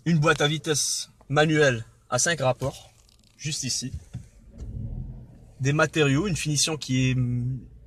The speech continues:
que je trouve remarquable, avec les surpiqûres au volant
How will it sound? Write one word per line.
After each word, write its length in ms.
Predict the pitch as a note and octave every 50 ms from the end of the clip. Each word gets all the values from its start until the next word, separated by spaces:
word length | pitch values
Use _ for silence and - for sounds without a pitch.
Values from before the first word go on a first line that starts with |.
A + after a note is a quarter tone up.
| - - - - - - - - -
que 80 | - C3+
je 120 | A2+ B2+
trouve 320 | B2+ - - D3 B2 A2+ A#2+
remarquable, 680 | B2+ F3 F#3+ F3 D3+ - - - C3+ D#3+ F3+ D3+ - - - - - - - - - _ _ _
avec 180 | - B2+ B2+ -
les 100 | C#3 C3
surpiqûres 640 | - - - D#3 - _ - D3+ - - D#3+ D3
au 80 | B2+ A#2+
volant 300 | A2 A#2+ A#2 A2 A#2+